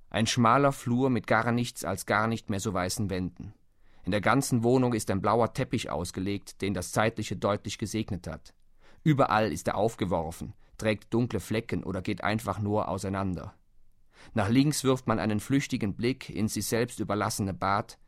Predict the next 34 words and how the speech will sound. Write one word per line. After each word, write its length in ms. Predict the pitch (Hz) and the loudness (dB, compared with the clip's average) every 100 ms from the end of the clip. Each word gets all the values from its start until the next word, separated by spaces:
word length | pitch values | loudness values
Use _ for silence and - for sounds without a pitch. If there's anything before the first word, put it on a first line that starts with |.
| _ - - | _ -20 -6
darin 260 | 101 113 | 0 2
so 100 | 113 | 2
Dinge 380 | 110 90 123 127 | 0 2 4 4
wie 100 | 95 | 0
Klo 380 | - 123 123 135 | -2 2 4 4
und 120 | 107 | 0
Spüle 560 | 92 - 120 135 123 95 | -4 -4 0 2 2 0
als 180 | 92 - | -4 -6
Insignien 580 | 98 117 120 - 104 104 | -6 -4 -4 -2 -4 -2
einer 240 | 95 - | -4 -4
abgewohnten 600 | 87 - 98 95 95 107 | -6 -4 -4 -2 -4 -6
Epoche. 460 | 87 104 82 - - _ _ _ - _ _ - | -4 -4 -4 -6 -16 _ _ _ -20 _ _ 0
Kaum 300 | 131 131 139 | 6 6 6
einen 280 | 120 120 113 | 2 4 4
Meter 260 | 123 123 | 2 2
breit 400 | 98 101 120 - | 2 2 2 0
der 80 | 92 | -6
Flur, 440 | - 110 104 82 - - | -2 -2 -2 -2 -8 -8
der 100 | 95 | -6
jetzt 200 | 90 - | -4 -4
schnurgeradeaus 960 | - 120 123 107 104 104 87 107 120 | 2 2 2 0 -2 0 0 0 0
ins 240 | - 92 - | -4 -8 -4
zentrale 500 | 87 87 92 104 98 | -6 -2 0 0 -2
Zimmer 300 | - 110 98 | -4 -4 -2
der 160 | 90 | -4
Wohnung 260 | 90 98 87 | -4 -4 -4
führt. 420 | - 58 50 - _ _ _ - - - - _ _ | -8 -10 -12 -16 _ _ _ -20 -20 -20 -20 _ _
Merkwürdigerweise 1000 | 107 131 127 131 127 113 101 104 120 120 | 2 4 4 2 4 2 4 2 2 0
scheint 300 | - 107 107 | 0 0 2
nirgends 320 | 120 120 113 | 0 0 -2
eine 180 | 104 104 | -2 -2
Küche 320 | - 175 208 | -2 -2 -4
zu 140 | - | -8
sein. 360 | 175 64 58 | -8 -8 -10